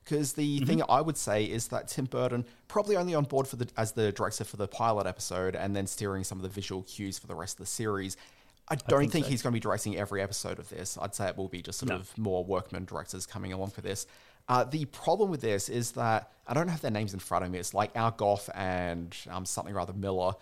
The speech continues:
Speaker 1: the two guys that are actually running the program. These guys, like, they made Smallville for, like, eleven seasons. That might be one of the worst T V shows I've ever seen in my life.
Speaker 2: <laughs> Oh,
Speaker 1: I, I really do not care for that program in the slightest.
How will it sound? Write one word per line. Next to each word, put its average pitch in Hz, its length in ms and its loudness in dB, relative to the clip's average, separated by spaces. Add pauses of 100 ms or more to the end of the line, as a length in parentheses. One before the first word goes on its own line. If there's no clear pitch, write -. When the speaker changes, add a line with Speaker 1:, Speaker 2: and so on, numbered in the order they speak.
(280)
Speaker 1:
the - 100 0
two 170 200 0
guys 131 240 0
that 113 80 -2
are 107 80 6
actually 107 240 -2
running 113 280 2
the 101 80 0
program. 92 560 -2 (300)
These 180 260 0
guys, 110 580 4 (100)
like, 127 200 2
they 143 120 4
made 147 180 4
Smallville 127 640 2
for, 107 320 2
like, 98 160 4
eleven 104 320 0
seasons. 101 500 -2 (240)
That 233 120 0
might 185 140 4
be 165 80 2
one 135 160 2
of 117 40 4
the 117 60 4
worst 107 240 2
T 101 120 -2
V 92 100 0
shows 92 240 -2
I've 90 80 -6
ever 90 140 -4
seen 90 200 -4
in 92 60 -6
my 85 120 -4
life. 85 440 -4
Speaker 2:
<laughs> - 100 -12 (300)
Oh, 156 160 4 (460)
Speaker 1:
I, - 80 10
I 196 120 8
really 220 200 10
do 156 160 8
not 131 140 10
care 113 160 6
for 107 60 2
that 85 120 6
program 104 380 6
in 117 100 4
the 104 80 2
slightest. 98 560 4